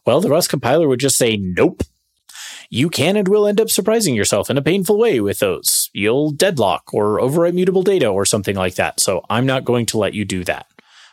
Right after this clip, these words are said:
Playing the referee. And when that circumstance comes up, you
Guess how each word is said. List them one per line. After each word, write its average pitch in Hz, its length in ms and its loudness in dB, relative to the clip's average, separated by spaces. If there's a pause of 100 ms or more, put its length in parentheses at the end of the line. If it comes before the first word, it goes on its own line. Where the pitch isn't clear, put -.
(100)
Playing 104 280 -2
the 95 100 0
referee. 87 560 -2 (720)
And 123 120 0
when 147 140 2
that 190 160 -2
circumstance 110 600 -2
comes 147 220 -2
up, 85 220 -4 (160)
you 113 460 -4